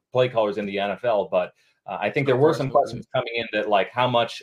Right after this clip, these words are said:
Speaker 1: of the twenty twenty-one Rams Super Bowl run, uh, was just Sean McVay being a genius. You know, he's lost some very good offensive coordinators during his time there, and that, that Rams machine still rolls on. But I think the early results from Kevin O'Connell are that the offense,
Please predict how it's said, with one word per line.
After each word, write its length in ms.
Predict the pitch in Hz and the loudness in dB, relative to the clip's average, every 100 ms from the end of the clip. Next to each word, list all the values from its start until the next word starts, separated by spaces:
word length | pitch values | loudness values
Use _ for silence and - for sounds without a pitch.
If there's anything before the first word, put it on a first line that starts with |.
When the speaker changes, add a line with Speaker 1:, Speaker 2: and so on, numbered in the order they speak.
| - | 0
Speaker 1:
of 320 | 104 98 95 | 2 2 0
the 280 | 101 95 92 | -2 -2 -2
twenty 200 | 123 117 | -4 -4
twenty-one 420 | 107 110 104 107 | -4 -2 0 0
Rams 300 | 98 104 98 | 0 -2 -4
Super 220 | 123 123 110 | -6 -6 -2
Bowl 200 | 196 95 | -2 0
run, 300 | 92 92 92 _ _ - | -2 -4 -8 _ _ -4
uh, 240 | 95 98 | 0 0
was 180 | 104 101 | 0 0
just 180 | 117 - | -2 0
Sean 220 | 123 117 | 0 0
McVay 320 | 107 110 110 | -2 0 0
being 180 | 104 101 | 0 -4
a 40 | 90 | -6
genius. 440 | 95 113 92 - | -8 -8 -10 -14
You 60 | 98 | -12
know, 80 | |
he's 180 | 98 107 | -10 -2
lost 280 | 175 120 - | 4 4 4
some 120 | 139 | -2
very 220 | 120 120 | 0 2
good 140 | 117 113 | 2 2
offensive 480 | 107 110 107 101 - | 2 2 -4 -8 -2
coordinators 480 | 117 107 95 95 | -2 -2 -4 -6
during 240 | 101 95 90 | -8 -8 -10
his 140 | 90 | -14
time 260 | - 110 101 | -10 -8 -6
there, 140 | 90 | -8
and 100 | 90 | -4
that, 220 | 90 98 - 101 | 0 0 -2 -8
that 180 | 98 | -6
Rams 340 | 95 104 104 107 | -2 -4 -4 -10
machine 300 | 98 110 101 | -18 -16 -16
still 240 | - 104 | -10 -6
rolls 240 | 104 98 95 | -4 -4 -2
on. 260 | 107 90 - _ _ | -4 -4 -10 _ _
But 80 | 107 | -2
I 80 | 113 | -2
think 260 | 151 131 131 | -2 -4 0
the 100 | 139 | 2
early 220 | 175 147 | 4 2
results 320 | 117 113 107 | 2 2 2
from 120 | 104 | -4
Kevin 200 | 113 101 | -6 -4
O'Connell 300 | 95 107 101 | -6 -4 -2
are 100 | 92 | -2
that 180 | 92 95 | -4 -4
the 80 | 107 | 0
offense, 480 | 104 107 104 95 | 2 0 -4 -10